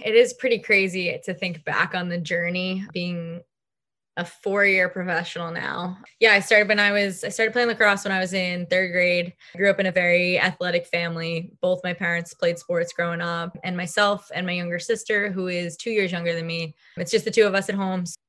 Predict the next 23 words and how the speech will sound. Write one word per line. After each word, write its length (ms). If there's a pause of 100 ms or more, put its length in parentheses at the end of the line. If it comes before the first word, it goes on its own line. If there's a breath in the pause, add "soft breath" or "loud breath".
Ever 240
since 280
we 140
were 140
able 260
to 160
walk, 400
it 60
was, 240
you 80
know, 80
a 40
soccer 360
ball 360
at 140
our 80
feet 500
or 280
a 80
basketball 480
in 80
our 80
hands. 720